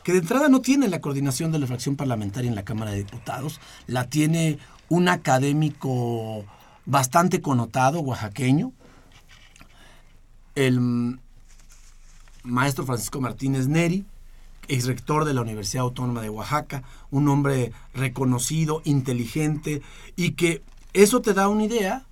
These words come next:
de que, pues, la gente, los dos diputados y el partido, pues, empieza a cambiar. Es un hombre con una reputación intachable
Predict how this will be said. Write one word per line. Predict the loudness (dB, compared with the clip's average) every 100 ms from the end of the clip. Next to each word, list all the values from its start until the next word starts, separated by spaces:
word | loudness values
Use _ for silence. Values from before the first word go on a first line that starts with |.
| -20 -18 -10
de | -6 -4
que, | -4
pues, | -4 -2
la | -2
gente, | 0 0 0 -4 -2
los | 2 4
dos | 4 2
diputados | -2 -4 0 2 2 0 -6 -16 -20 -20 -20 -4
y | 2 4 4
el | 2
partido, | 2 0 0 -2 0 0
pues, | -2 -6
empieza | -6 -2 2 4 4
a | 0
cambiar. | -2 0 0 0 -2 -10 _ _ _ _ _ _ _ _ _ -20 -20 _
Es | -4 0
un | 4
hombre | 4 4
con | 2 0
una | 2
reputación | 0 -4 -8 -8 -4 -4 -4 -10 -2
intachable | -2 0 -4 -2 0 0 -2 -6